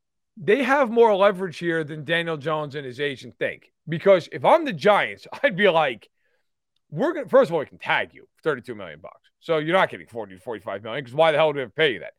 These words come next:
Secondly, like, if I'm New York, I am absolutely sitting there thinking to myself, Uh, there's no way we'll pay you that. We'll go sign Carr, or as you just mentioned,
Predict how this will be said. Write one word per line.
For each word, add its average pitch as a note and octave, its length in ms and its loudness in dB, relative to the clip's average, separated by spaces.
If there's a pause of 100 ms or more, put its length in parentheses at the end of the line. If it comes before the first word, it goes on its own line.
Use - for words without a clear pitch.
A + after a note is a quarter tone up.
(300)
Secondly, C#3 680 -2 (1120)
like, F#3+ 260 2 (460)
if G3 140 -4 (100)
I'm D#4 280 0
New A#3+ 60 -6
York, A3+ 440 -2 (120)
I A#3+ 140 2
am A#3 140 -2 (160)
absolutely B3 1200 0
sitting F#3 320 -2
there D#3 140 0
thinking D#3+ 240 -6
to D3+ 40 -6
myself, B2+ 580 -6 (1400)
Uh, - 60 -10 (160)
there's A3 240 -6
no A3+ 100 -4
way F#3+ 220 -2
we'll C4+ 140 -10
pay C3 200 -14
you G2 200 -14
that. G2 320 -10 (300)
We'll A#3 240 2
go C4 180 -2
sign A3 680 -6 (380)
Carr, A#2 520 2 (260)
or E3+ 120 2
as E3+ 80 0
you E3 80 -4
just C#3 200 -10
mentioned, A2 400 -10